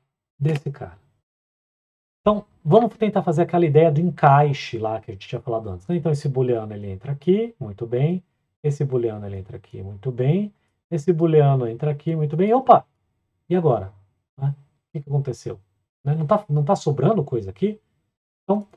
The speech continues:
vamos voltar ao info desse cara aqui que a gente já tinha feito antes. Eu acabei tirando a tela. Vamos voltar ao info desse. Ele tem uma coisa aqui que é muito, ah, sutil, que passou, que a gente não comentou, né?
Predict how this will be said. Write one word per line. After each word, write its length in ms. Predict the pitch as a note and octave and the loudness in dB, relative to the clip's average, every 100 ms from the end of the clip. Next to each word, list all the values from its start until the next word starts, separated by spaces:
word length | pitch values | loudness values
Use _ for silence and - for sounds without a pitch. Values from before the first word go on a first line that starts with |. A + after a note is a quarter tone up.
| _ | _
vamos 260 | C#3 A#3 B3+ | 0 0 2
voltar 540 | G#3+ D3+ E3+ F#3 - _ - | 0 4 6 6 2 _ 0
ao 220 | C#3+ C#3+ | 2 4
info 440 | F#3 G3 - G2+ - _ _ _ _ _ _ | 2 -2 -6 -12 -14 _ _ _ _ _ _
desse 360 | - D3+ D3 D3 | -8 -6 -4 -6
cara 260 | C#3 C#3+ C3+ | -2 0 0
aqui 200 | C3+ B2 | -4 -6
que 100 | B2 | -6
a 40 | |
gente 180 | B2 - | -8 -8
já 120 | A#2 | -8
tinha 200 | - G#2+ | -8 -12
feito 300 | - A#2 C#3+ | -10 -6 -2
antes. 260 | D#3+ F3 - | -2 -2 -6
Eu 220 | A#2 A2+ | -6 -8
acabei 260 | G#2+ - G#2 | -12 -16 -16
tirando 280 | - A2+ | -14 -12
a 40 | B2 | -8
tela. 280 | D3 D#3 D#3 | -4 -2 -2
Vamos 160 | D#3+ | -4
voltar 180 | D3+ C#3 | -6 -6
ao 80 | B2 | -8
info 180 | A#2 G#2+ | -12 -16
desse. 360 | F#2 F#2+ - _ _ _ _ _ - | -16 -18 -20 _ _ _ _ _ -2
Ele 120 | G3 | 2
tem 120 | G#3+ | 2
uma 140 | G#3+ G3 | 0 2
coisa 240 | G3 E3 | 2 2
aqui 180 | D3 G3 | -2 -6
que 140 | G3+ | -2
é 20 | |
muito, 840 | F3 E3 F3+ G#3 - G3+ F#3 D#3+ C3 | -2 2 2 0 2 4 6 4 0
ah, 680 | C#3 B2+ B2 A#2+ A#2 A2+ A2+ | -4 -4 -6 -6 -8 -8 -12
sutil, 600 | - - D3 - G#3 F#3+ | -8 -6 -4 -2 -2 -2
que 120 | D#3 | -4
passou, 400 | C#3+ C#3 C#3+ - - C#3+ C3 | -4 -2 -2 -6 -8 -10 -8
que 80 | C3+ | -8
a 40 | |
gente 340 | A#2+ - - C3 | -8 -10 -14 -12
não 80 | A#2 | -8
comentou, 460 | A#2 A2+ C#3+ D#3+ | -8 -6 -2 0
né? 200 | C#3 F3+ | 0 -2